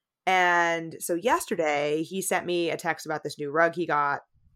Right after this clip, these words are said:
and we'd gone back and forth. He's starting a new job next week. I asked him, um, if he was, like, you know, how is he feeling, whatever. And he said that he was regretting not taking time off in between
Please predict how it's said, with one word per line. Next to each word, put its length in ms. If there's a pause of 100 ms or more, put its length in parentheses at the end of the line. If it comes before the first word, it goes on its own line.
(500)
and 100
we'd 140
gone 220
back 180
and 100
forth. 460 (460)
He's 120
starting 280
a 20
new 100
job 300
next 240
week. 300 (440)
I 320
asked 420
him, 480 (500)
um, 600
if 140
he 100
was, 140
like, 240
you 80
know, 80
how 160
is 80
he 80
feeling, 420
whatever. 440
And 100
he 140
said 160
that 80
he 140
was 140
regretting 540
not 180
taking 300
time 260
off 300
in 140
between 580